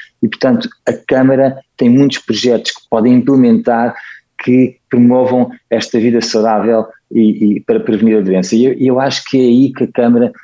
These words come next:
tem um papel muito importante. E às vezes são as coisas mais simples e os projetos mais simples, eh, que, eh, têm mais impacto e que são de mais longa duração depois nas pessoas e na cidade. E, portanto, é, é, podia dar muitos exemplos,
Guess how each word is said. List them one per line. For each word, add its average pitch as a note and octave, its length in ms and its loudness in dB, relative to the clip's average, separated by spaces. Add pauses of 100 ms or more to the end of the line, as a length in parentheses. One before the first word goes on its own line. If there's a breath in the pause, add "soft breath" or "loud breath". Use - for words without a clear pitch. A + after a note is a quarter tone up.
(180 loud breath)
tem A#2+ 140 0
um A#2 80 2
papel A2 400 0
muito G#2+ 240 0
importante. F#2+ 540 -6
E G#2+ 60 0
às A2 160 -2
vezes C#3 200 -2
são C#3 120 0
as B2+ 100 -2
coisas B2 260 0
mais A#2 240 0
simples A2 400 -2
e G#2+ 40 0
os G2+ 80 -2
projetos G#2 440 -2
mais G2+ 260 0
simples, A2+ 420 -2 (400 loud breath)
eh, G#2+ 160 -2 (120)
que, B2 460 2
eh, A2 180 0
têm A#2+ 240 0
mais A#2+ 320 0
impacto A2 640 -4 (340 loud breath)
e A2 160 2
que - 160 -14
são A#2 240 -2
de A2 80 0
mais A2+ 300 0
longa A#2 280 0
duração G#2+ 560 0
depois G#2 580 -2
nas G2 220 -4
pessoas A2 360 0
e G#2+ 40 2
na G#2 100 2
cidade. F2+ 420 -4 (140)
E, G#2 60 -2
portanto, A#2+ 380 -2
é, A2 540 0
é, - 40 -2
podia B2+ 280 0
dar B2 140 2
muitos B2+ 280 0
exemplos, A#2+ 680 -2